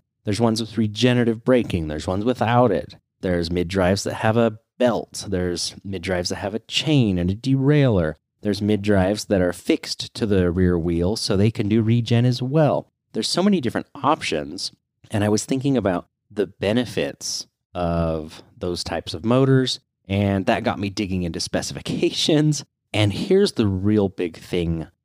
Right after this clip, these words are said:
I think could change with power, and there are already people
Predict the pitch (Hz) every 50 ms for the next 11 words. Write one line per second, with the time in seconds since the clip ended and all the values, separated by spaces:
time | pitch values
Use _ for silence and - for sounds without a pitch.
0 | _ _ - 107 113 123 - - 104 85 80 - - - _ _ _ _ _ -
1 | - 120 - - - - - 165 165 117 87 80 76 73 71 - - - 92 87
2 | - - - - - - 135 127 104 82 73 73 76 78 - - _ _ _ _
3 | _ - 101 101 98 98 98 95 101 101 95 - _ - - 92 92 92 95 -
4 | - - 95 104 127 151 160 151 135 131 127 117 - - 120 117 - - 104 -